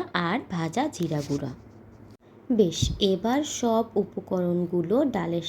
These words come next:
সাথে ভালোভাবে মাখিয়ে নেওয়া যাক। পেঁয়াজটা কিন্তু তোমরা বেশি পরিমাণে দেবে, তাহলে কিন্তু ডালের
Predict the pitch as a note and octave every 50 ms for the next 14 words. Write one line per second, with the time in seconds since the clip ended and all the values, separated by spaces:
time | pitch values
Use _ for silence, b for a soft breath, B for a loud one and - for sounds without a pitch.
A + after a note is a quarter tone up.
0 | - - F3 E3 - - C4 D4+ C4 - - E3+ E3 D#3+ E3+ E3+ E3+ - - E3
1 | D#3+ E3 A#3+ C#4+ F#4+ F4 G#3+ F3 F3 - - - F3+ F3 E3+ E3 D#3+ D#3+ D#3+ E3
2 | E3 D#3 - D#3 F3 - - - - - - - - - - - - - - -
3 | - - - - - - - - - - B B B B B B B B B B
4 | B - G#3+ G#3 G3 G3+ G#3 G#3+ - - - C4+ B3+ - C#4+ D4 C#4+ C#4+ D#4 D4
5 | D4 - B3+ A3 A3 A3 G#3 F#3 F3 G#3 B3+ A3+ F#3+ F#3 F3 F3 - F#3 F3 F3
6 | F3 E3+ E3 E3+ E3 E3+ E3 E3+ E3 E3 D#3+ E3 E3 D#3+ E3+ E3+ E3 - E3+ E3
7 | D#3+ E3 F3 F3 F#3+ F#3+ F#3+ - A#3+ B3 C4+ C#4 - G3+ G3 B3 C4+ G#3+ G#3 F3
8 | E3 E3 F3 F3+